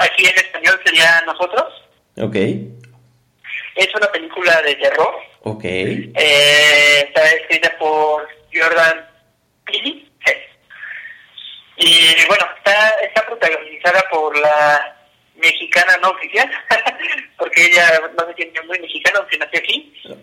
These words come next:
Speaker 1: Lupita Nyong'o.
Speaker 2: Ok.
Speaker 1: Eh, Winston Duke, eh, Elizabeth Moss, Adrian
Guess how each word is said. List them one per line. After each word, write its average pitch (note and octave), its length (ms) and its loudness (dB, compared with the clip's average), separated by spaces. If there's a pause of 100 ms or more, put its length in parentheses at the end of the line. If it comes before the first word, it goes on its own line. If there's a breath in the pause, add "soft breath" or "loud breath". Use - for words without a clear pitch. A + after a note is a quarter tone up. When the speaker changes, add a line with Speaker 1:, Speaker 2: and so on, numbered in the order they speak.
(120)
Speaker 1:
Lupita D#3+ 880 0
Nyong'o. G3+ 400 -4 (540)
Speaker 2:
Ok. G2+ 200 -6
Speaker 1:
Eh, A2 400 -2 (720)
Winston E4+ 300 -6
Duke, B3+ 300 -6 (680)
eh, D#3 240 4 (100)
Elizabeth E3 420 -4
Moss, A3+ 200 0 (960)
Adrian E3 320 0